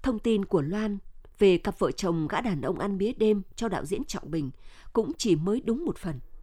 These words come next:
Cũng như đời sống người Hà Nội những ngày này, bao giờ cũng quay cuồng vận động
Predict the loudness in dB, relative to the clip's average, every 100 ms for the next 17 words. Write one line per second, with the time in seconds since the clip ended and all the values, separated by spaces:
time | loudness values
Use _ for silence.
0 | -18 -20 -20 -20 -20 0 2 6 4 6
1 | 4 2 -2 0 2 2 0 -2 0 0
2 | -4 -4 -2 -4 -2 -2 -4 -10 -18 -18
3 | -2 -2 0 0 -2 -2 -4 -4 -6 -4
4 | -2 -2 0 0 0 -2 -4 -2 -2